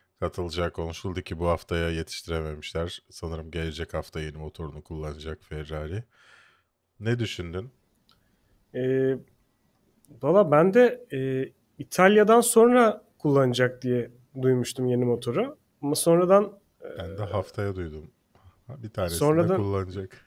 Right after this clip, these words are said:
Speaker 2: Bakalım yani. <laughs> Göreceğiz. Ee, bu kadar hani nasıl bir fark yaratır Ferrari için? Açıkçası pek emin değilim yani. Çok bir, bir,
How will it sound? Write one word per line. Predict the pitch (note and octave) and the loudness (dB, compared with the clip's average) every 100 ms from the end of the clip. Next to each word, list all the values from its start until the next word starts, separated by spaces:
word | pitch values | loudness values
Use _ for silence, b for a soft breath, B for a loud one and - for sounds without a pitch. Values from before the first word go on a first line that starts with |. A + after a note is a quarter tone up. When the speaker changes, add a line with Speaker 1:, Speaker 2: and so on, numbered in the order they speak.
| _ _ _ _ _ _ _ | _ _ _ _ _ _ _
Speaker 2:
Bakalım | _ D3+ E3 A3 B3 | _ -4 2 4 6
yani. | A3+ D#3 C3 A2 _ _ - | 6 6 4 -2 _ _ -2
<laughs> | D#3+ E3 | 0 0
Göreceğiz. | C#3+ D#3+ E3+ F3 A#3+ - - b b b b b b - | 4 6 6 4 2 0 -10 b b b b b b -10
Ee, | B2 B2 A#2+ A#2+ B2 A#2+ _ - | -4 -2 0 0 -2 -4 _ -18
bu | C3 | -2
kadar | F3 F3 | 4 6
hani | E3 E3 E3 - - | 6 4 2 -6 -4
nasıl | C#3+ E3 F#3+ | 0 2 2
bir | F#3+ | 0
fark | F#3 E3+ E3 | 2 2 2
yaratır | D#3 D3 C3+ B2 | 0 0 -6 -6
Ferrari | C3+ C3 C3 B2+ | -2 0 0 0
için? | B2+ - A#3+ _ _ _ _ _ _ _ _ _ _ - | -2 -6 -10 _ _ _ _ _ _ _ _ _ _ -14
Açıkçası | B2+ C3+ - C3+ D#3+ | -14 -14 -12 -10 -8
pek | D#3+ D3+ | -6 -4
emin | D3+ C#3+ D3+ | 0 2 2
değilim | D#3+ C3 A2+ | 0 0 -4
yani. | A2 G#2+ G#2 - _ _ _ _ _ _ | -4 -6 -10 -18 _ _ _ _ _ _
Çok | - B2+ B2+ | -8 -8 -4
bir, | B2+ A#2+ | -4 -4
bir, | C3 B2+ | -4 -4